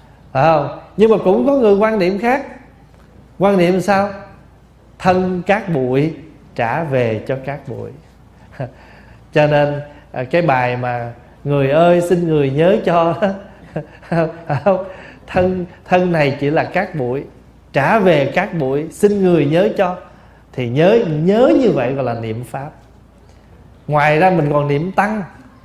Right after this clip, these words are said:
Những vị Tăng nào mà có đạo hạnh thì chúng ta nên thường nhớ nghĩ đến vị đó để chi? Để học cái hạnh của vị đó. Có những vị Tăng có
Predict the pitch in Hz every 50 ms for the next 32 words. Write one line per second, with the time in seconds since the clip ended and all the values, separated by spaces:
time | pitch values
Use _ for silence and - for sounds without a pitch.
0 | - - - - - - 143 143 180 233 208 175 - 160 156 - 196 202 214 214
1 | 202 185 165 151 143 135 135 131 131 123 - 202 214 190 147 127 120 127 160 117
2 | 135 131 117 120 139 151 160 160 - - - - - - - - - - - -
3 | - - 139 131 120 - 202 214 208 196 185 190 185 185 185 190 185 185 190 185
4 | 180 180 180 170 - 151 143 143 139 135 127 123 147 175 208 247 277 226 160 147
5 | 151 175 214 220 196 151 139 139 143 160 185 190 151 156 156 151 180 185 160 165
6 | 165 - - 117 - - 190 180 151 139 123 113 120 135 139 175 156 143 127 -
7 | - - - - - - - - - - - - - - - - 202 202 180 151
8 | 143 165 170 147 135 135 135 151 160 156 160 156 170